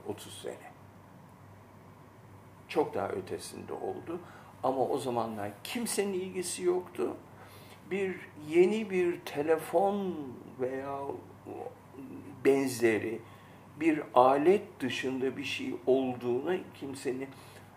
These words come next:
e, kafasının bastığına inanmıyorum. E, fakat yani ondan zaten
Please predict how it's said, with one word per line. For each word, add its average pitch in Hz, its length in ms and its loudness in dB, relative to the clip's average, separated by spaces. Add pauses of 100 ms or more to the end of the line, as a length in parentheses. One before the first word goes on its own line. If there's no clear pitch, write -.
(180)
e, 120 320 -2
kafasının 120 600 2
bastığına 123 480 4
inanmıyorum. 87 420 -2 (2250)
E, 117 280 0 (520)
fakat 220 460 2 (320)
yani 117 460 -4 (560)
ondan 151 500 -4
zaten 131 480 0